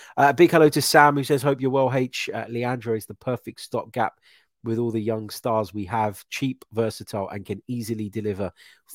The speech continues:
four to six goals to make the difference." Completely agree. Uh, David says, "Watching from Melbourne, Australia,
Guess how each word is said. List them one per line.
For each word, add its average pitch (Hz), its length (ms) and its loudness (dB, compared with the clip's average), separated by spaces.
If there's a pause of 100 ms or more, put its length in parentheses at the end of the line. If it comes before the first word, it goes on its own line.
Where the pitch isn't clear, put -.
four 113 240 2
to - 120 -8
six - 360 -8
goals 95 340 -2
to 95 100 -6
make 90 220 -8
the 87 80 -12
difference." - 500 -14
Completely 85 440 -10
agree. 85 340 -8 (360)
Uh, 117 160 2
David 143 400 8
says, 113 220 2
"Watching 131 300 0
from 120 220 -2
Melbourne, 127 360 2
Australia, 117 680 0